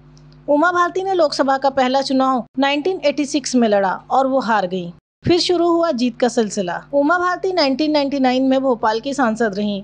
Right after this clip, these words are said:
और अटल बिहारी वाजपेयी सरकार में कई अहम मंत्रालयों में मंत्री भी रहीं।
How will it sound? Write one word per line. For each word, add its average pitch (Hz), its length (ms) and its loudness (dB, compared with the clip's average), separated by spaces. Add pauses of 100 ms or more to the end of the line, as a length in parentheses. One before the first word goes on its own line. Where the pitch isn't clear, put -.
(140)
और 247 140 0
अटल 247 280 0
बिहारी 262 340 0
वाजपेयी 214 380 -2
सरकार 220 380 0
में 277 160 2
कई 302 220 0
अहम 254 280 0
मंत्रालयों 214 520 0
में 233 120 0
मंत्री 220 380 0
भी 202 120 0
रहीं। 190 320 -4